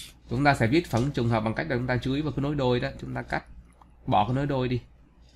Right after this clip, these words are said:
Đó, chỗ nào có nối đôi ta bỏ cái nối đôi đi. Được chưa? Cái này này. Rồi cái nào mà không liên quan tới nối đôi thì các bạn bẻ nó lên. Đây,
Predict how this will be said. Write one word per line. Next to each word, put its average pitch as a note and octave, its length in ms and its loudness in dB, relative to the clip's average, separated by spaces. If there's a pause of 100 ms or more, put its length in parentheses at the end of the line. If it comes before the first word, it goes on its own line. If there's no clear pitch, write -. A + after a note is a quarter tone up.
(380)
Đó, A2+ 160 -4
chỗ A#2 140 -4
nào A2 140 0
có A#2 80 -2
nối B2+ 120 -2
đôi B2 200 0
ta A#2 80 -2
bỏ G2+ 220 -2
cái A#2 80 -4
nối B2+ 120 -2
đôi A#2+ 200 -2
đi. A#2 140 -4 (460)
Được G#2+ 160 -10
chưa? A2+ 240 0
Cái G#2+ 100 -6
này G#2 100 -2
này. G2 120 -4 (720)
Rồi A2+ 140 0
cái C#3 100 -4
nào C3+ 120 4
mà A#2+ 80 2
không B2+ 140 -2
liên C3 180 0
quan B2+ 140 0
tới B2+ 100 -2
nối C#3+ 80 -2
đôi C3+ 200 0
thì A#2 80 -2
các B2+ 60 -6
bạn B2 180 -4
bẻ G#2+ 140 0
nó B2+ 100 -2
lên. B2+ 260 0 (1700)
Đây, G#2+ 300 -6